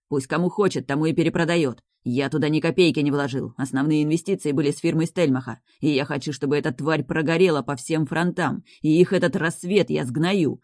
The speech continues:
Я его верну туда, откуда...» Нет, «Нет, нет, не могу больше слушать!» Всего шаг, и я рывком распахиваю дверь.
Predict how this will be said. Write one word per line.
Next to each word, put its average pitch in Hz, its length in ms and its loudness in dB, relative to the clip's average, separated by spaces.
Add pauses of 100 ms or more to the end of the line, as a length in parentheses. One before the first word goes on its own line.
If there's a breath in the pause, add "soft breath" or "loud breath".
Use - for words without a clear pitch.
(140)
Я 151 180 0
его 160 160 2
верну 196 400 6
туда, 160 340 0
откуда...» 165 380 0 (680)
Нет, 139 380 0 (280)
«Нет, 175 380 4
нет, 170 380 0
не 170 180 4
могу 202 260 2
больше 139 320 0
слушать!» 135 400 -10 (220)
Всего 160 260 0
шаг, 180 320 -6 (100)
и 214 60 2
я 170 160 2
рывком 156 340 -4
распахиваю 135 560 -4
дверь. 113 300 -8